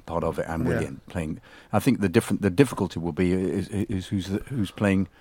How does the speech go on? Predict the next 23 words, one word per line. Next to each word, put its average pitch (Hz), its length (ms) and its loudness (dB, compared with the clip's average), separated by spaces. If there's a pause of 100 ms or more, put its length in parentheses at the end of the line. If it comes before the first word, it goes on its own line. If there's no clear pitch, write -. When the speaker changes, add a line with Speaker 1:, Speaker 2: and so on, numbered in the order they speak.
(220)
Speaker 1:
striker, - 440 2
'cause 90 160 -2
Speaker 2:
Well, 107 100 8
Speaker 1:
Abraham 92 340 4
was, - 280 -2
is 104 160 2
so 113 180 6
Speaker 2:
yeah. 139 80 6
Speaker 1:
essential 110 480 4
to 90 160 -6
that 87 180 0
Speaker 2:
I - 100 -2
think 190 260 -2
Speaker 1:
'cause 95 180 0
of 87 60 -2
his 92 180 4
movement 95 480 6
and 80 120 0
Speaker 2:
Yeah. 85 40 0
Speaker 1:
his 78 100 -4
speed, 80 440 -2
Speaker 2:
'Cause 80 80 -8
Speaker 1:
isn't 78 200 0